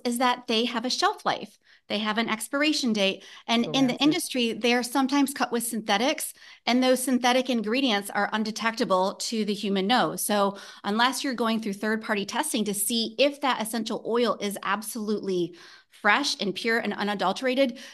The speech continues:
Speaker 1: you may not know what's showing up in your skincare. And so as those essential oils expire over time,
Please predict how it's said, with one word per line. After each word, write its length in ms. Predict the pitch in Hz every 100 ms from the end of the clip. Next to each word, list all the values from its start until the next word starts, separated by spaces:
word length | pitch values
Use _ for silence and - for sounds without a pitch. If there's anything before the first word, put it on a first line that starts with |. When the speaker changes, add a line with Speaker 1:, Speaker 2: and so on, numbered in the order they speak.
| -
Speaker 1:
you 200 | 220 285
may 180 | 277
not 240 | 247 226 -
know 180 | 214 226
what's 200 | 214 190
showing 320 | 220 202 202
up 160 | 185
in 140 | 185 185
your 140 | 175
skincare. 680 | 170 - 233 226 220 160 180 - - -
And 100 | 214
so 160 | 233 -
as 220 | 208 240
those 200 | 302 302
essential 520 | 302 294 226 220 233
oils 280 | 208 190 196
expire 600 | - - - 185 220 240
over 260 | 208 190 202
time, 480 | 202 180 180 240